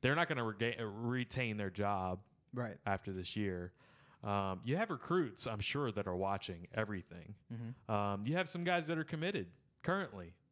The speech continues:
Speaker 1: who are probably still watching.
Speaker 2: Mm-hmm.
Speaker 1: Um, what does it do for your team to go out there and lose? I mean, I said fifty-two to seventeen, but I was being conservative.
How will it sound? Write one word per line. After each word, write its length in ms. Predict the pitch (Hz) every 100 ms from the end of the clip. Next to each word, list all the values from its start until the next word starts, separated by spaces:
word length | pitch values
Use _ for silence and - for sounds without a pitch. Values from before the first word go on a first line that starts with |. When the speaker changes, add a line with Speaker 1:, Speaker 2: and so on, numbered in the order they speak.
| _
Speaker 1:
who 120 | 143
are 100 | 139
probably 400 | 127 160 143 120
still 240 | 107 113 101
watching. 360 | 95 90 - 82 90 -
Speaker 2:
Mm-hmm. 540 | 107 117 196 - -
Speaker 1:
Um, 540 | 104 104 101 98 95 90 _ _ _ _ _ _ -
what 340 | 113 135 247 - - - _
does 200 | - 131
it 220 | 135 120 113
do 520 | 120 139 110 95 95
for 260 | - 135
your 180 | 120 107
team 640 | 107 - 139 104 92 92 - -
to 100 | 127
go 200 | 113 117
out 220 | 120 -
there 160 | 117
and 160 | 107 98
lose? 720 | 104 110 107 101 92 - - _ _ _ _ _ _ _ _ _ - - - -
I 60 | 110
mean, 220 | 104 95
I 120 | 123
said 260 | 202 117 101
fifty-two 420 | 117 - 104 113
to 80 | 101
seventeen, 600 | 92 101 95 95 120 110
but 100 | 98
I 100 | 101
was 160 | 151 101
being 240 | 90 90
conservative. 580 | 87 85 98 98 87 82